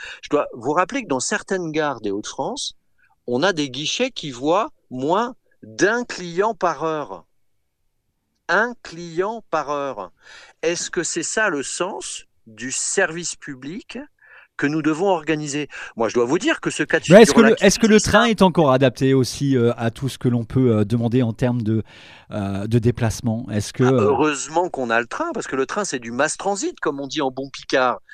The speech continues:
Speaker 1: C'est du transport collectif lourd. Tous les jours, vous avez deux cent trente mille personnes dans les trains. Deux cent trente mille, ça veut dire que si on n'avait pas les trains,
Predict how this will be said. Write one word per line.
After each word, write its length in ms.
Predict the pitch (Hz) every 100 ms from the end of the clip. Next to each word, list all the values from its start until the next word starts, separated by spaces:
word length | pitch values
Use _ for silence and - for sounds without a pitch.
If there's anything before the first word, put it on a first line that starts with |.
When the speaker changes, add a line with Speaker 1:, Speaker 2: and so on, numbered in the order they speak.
| - -
Speaker 1:
C'est 320 | - 143 135 _
du 120 | 127
transport 440 | - 139 - 170 -
collectif 540 | - 135 - 233 -
lourd. 340 | 339 359 311 - _ _ _
Tous 140 | - 247
les 120 | 247
jours, 220 | 214 214
vous 220 | 202 175
avez 140 | 160 190
deux 220 | 131 240
cent 200 | - 226
trente 280 | - 202 -
mille 140 | 190
personnes 420 | - 160 - 165
dans 120 | 135 131
les 100 | 123
trains. 240 | 135 123 _ _ _ _ 120
Deux 100 | 180
cent 160 | 196
trente 240 | - 190 196
mille, 160 | 175
ça 100 | 120
veut 80 | 107
dire 160 | 117 -
que 120 | 113
si 180 | - 190
on 80 | 156
n'avait 200 | 127 110
pas 120 | 90
les 100 | 92
trains, 260 | - 311